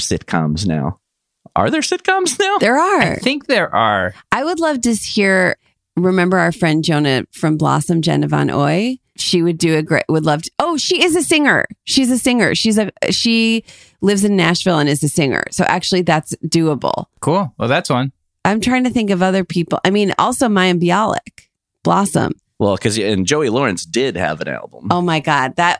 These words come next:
Speaker 2: remember? Okay.
Speaker 3: Oh, right.
Speaker 2: Sorry. You've, you've brought up something I love.
Speaker 1: <laughs>
Speaker 2: Do you remember that his song
Speaker 1: Nothing My Love Can't Fix For You, Baby?
Speaker 2: Yeah.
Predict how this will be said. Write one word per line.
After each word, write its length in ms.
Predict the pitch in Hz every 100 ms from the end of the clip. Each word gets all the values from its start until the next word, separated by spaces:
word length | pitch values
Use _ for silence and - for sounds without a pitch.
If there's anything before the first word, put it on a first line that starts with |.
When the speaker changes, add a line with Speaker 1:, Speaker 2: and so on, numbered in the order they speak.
| -
Speaker 2:
remember? 520 | 180 196 214 254 277 - -
Okay. 400 | 180 165 131 -
Speaker 3:
Oh, 240 | 120 123 117
right. 480 | 120 120 120 104 -
Speaker 2:
Sorry. 420 | - 160 151 135 123
You've, 160 | 156 - _ -
you've 160 | 180 160
brought 160 | 165
up 80 | 151
something 280 | - 151 156
I 80 | 156
love. 360 | 160 175 180
Speaker 1:
<laughs> 1000 | 127 - 147 - - 175 - 139 - 220
Speaker 2:
Do 100 | -
you 80 | 233
remember 500 | 277 277 240 240 240
that 160 | 220 208
his 240 | 202 175
song 640 | - 170 165 165 165 175 175
Speaker 1:
Nothing 240 | 117 123
My 100 | 113
Love 260 | 104 104 104
Can't 240 | 123 104
Fix 420 | - 120 - - -
For 200 | 131 127
You, 160 | 123
Baby? 320 | 120 123 135
Speaker 2:
Yeah. 340 | 202 220 185